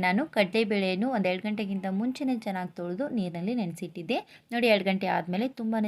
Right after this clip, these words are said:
ಚೆನ್ನಾಗಿ ನೆನೆದು ಸಾಫ್ಟಾಗಿ ರೆಡಿಯಾಗಿವೆ. ಈ ರೀತಿ ಚೆನ್ನಾಗಿ ನೆನೆದ ಮೇಲೆ ಮತ್ತೊಮ್ಮೆ ನೀರಿನಲ್ಲಿ ಒಂದೆರಡು ಸಲ ತೊಳೆದು ಉಪಯೋಗಿಸ್ಕೊಳ್ಳಿ. ಈಗ ಗ್ರೈಂಡ್ ಮಾಡ್ಕೋಬೇಕು, ಹಾಗಾಗಿ ಮಿಕ್ಸಿ ಜಾರ್ ತೊಗೊಂಡಿದ್ದೀನಿ, ಅದರಲ್ಲಿ ನೆನೆಸಿಟ್ಕೊಂಡಿರುವಂಥ ಕಡಲೆಬೇಳೆಯನ್ನು ಹಾಕ್ಕೊತಾ ಇದ್ದೀನಿ.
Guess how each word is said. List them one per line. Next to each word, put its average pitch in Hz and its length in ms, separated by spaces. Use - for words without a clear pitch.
ಚೆನ್ನಾಗಿ 175 320
ನೆನೆದು 175 240
ಸಾಫ್ಟಾಗಿ 175 680
ರೆಡಿಯಾಗಿವೆ. 170 480
ಈ 233 80
ರೀತಿ 262 240
ಚೆನ್ನಾಗಿ 220 280
ನೆನೆದ 196 320
ಮೇಲೆ 233 240
ಮತ್ತೊಮ್ಮೆ 202 380
ನೀರಿನಲ್ಲಿ 196 400
ಒಂದೆರಡು 180 260
ಸಲ 170 160
ತೊಳೆದು 220 280
ಉಪಯೋಗಿಸ್ಕೊಳ್ಳಿ. 175 640
ಈಗ 208 100
ಗ್ರೈಂಡ್ 185 280
ಮಾಡ್ಕೋಬೇಕು, 170 520
ಹಾಗಾಗಿ 226 420
ಮಿಕ್ಸಿ 190 360
ಜಾರ್ 170 240
ತೊಗೊಂಡಿದ್ದೀನಿ, 175 440
ಅದರಲ್ಲಿ 214 280
ನೆನೆಸಿಟ್ಕೊಂಡಿರುವಂಥ 180 840
ಕಡಲೆಬೇಳೆಯನ್ನು 175 680
ಹಾಕ್ಕೊತಾ 180 420
ಇದ್ದೀನಿ. 175 260